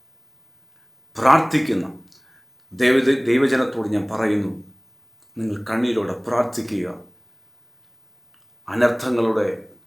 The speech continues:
തീവ്രത കുറയട്ടെ. എന്നെ പരിശുദ്ധാത്മാ കാണിച്ച ഒരു ദർശനം, ആകാശത്ത് നിന്ന് ഒരു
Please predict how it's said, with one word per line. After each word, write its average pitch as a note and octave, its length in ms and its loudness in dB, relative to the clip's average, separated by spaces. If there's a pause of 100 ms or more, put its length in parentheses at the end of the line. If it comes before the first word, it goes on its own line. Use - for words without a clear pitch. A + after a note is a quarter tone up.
(160)
തീവ്രത A2+ 400 0 (240)
കുറയട്ടെ. G2+ 440 -8 (3000)
എന്നെ B2+ 200 4
പരിശുദ്ധാത്മാ A2+ 580 2
കാണിച്ച A2+ 320 0 (1120)
ഒരു G#2 100 -4 (100)
ദർശനം, G2+ 360 0 (3000)
ആകാശത്ത് C3 520 8
നിന്ന് B2+ 260 2 (580)
ഒരു A2+ 180 -2